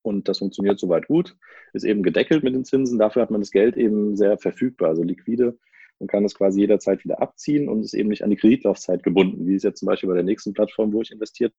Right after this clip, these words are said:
bin, Mintos, die wahrscheinlich auch einen Großteil kennen werden, ähm, was mit einem Platzhirsch ist eben, weil sie über zweihunderttausend Investoren weltweit haben und auch weltweit die Möglichkeit bieten, zu investieren.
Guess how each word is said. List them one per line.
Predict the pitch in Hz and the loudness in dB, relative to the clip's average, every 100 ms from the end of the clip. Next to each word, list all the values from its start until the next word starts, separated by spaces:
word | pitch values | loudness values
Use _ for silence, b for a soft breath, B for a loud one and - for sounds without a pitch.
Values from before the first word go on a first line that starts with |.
| _ _ | _ _
bin, | 113 110 110 - | -4 -4 -6 -8
Mintos, | 92 160 - 151 - - - | -8 -8 -8 -8 -8 -20 -12
die | 113 | -8
wahrscheinlich | 117 117 110 - | -8 -8 -10 -8
auch | 104 104 - _ - | -6 -6 -8 _ -18
einen | 104 | -14
Großteil | 101 110 - 95 | -6 -4 -2 -4
kennen | - 131 | -2 -4
werden, | 123 120 127 123 - B B B B B B | 0 -2 -2 -6 -8 B B B B B B
ähm, | - 101 101 104 | -6 -6 -6 -6
was | 101 101 | -8 -6
mit | 107 | -4
einem | 95 | -4
Platzhirsch | - - - 117 107 | -6 -8 -2 -2 -2
ist | 123 - | -6 -4
eben, | 117 113 104 | -2 0 0
weil | 104 | 0
sie | 107 101 98 - | 2 0 0 -4
über | 113 107 | -2 0
zweihunderttausend | - 110 110 101 104 110 110 | -2 -4 -4 -2 0 0 -2
Investoren | 107 95 - 104 117 123 | -4 -4 -4 -2 0 0
weltweit | 117 107 98 131 - | -2 0 -2 -2 -2
haben | 120 120 | -2 -2
und | - | -4
auch | - | -4
weltweit | 90 104 - 107 104 - | -2 -2 -2 -2 -2 -2
die | |
Möglichkeit | 98 110 - - 104 | -6 -6 -8 -14 -10
bieten, | - 101 95 | -8 -8 -8
zu | 90 101 | -10 -10
investieren. | 90 82 - 127 135 143 | -8 -10 -6 -2 -2 -2